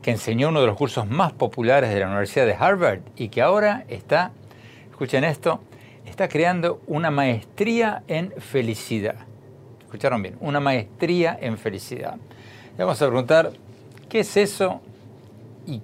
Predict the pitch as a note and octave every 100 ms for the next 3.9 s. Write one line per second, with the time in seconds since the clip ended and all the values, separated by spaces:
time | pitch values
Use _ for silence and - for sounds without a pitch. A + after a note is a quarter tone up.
0 | - - G#3+ D3+ D3 F#3 A3 D3 C#4 G#2+
1 | G2 - - - - - - - - -
2 | - - - - - - - - - A#2+
3 | F3+ F3 E3 E3 B2+ C3+ G3 G3 G#2+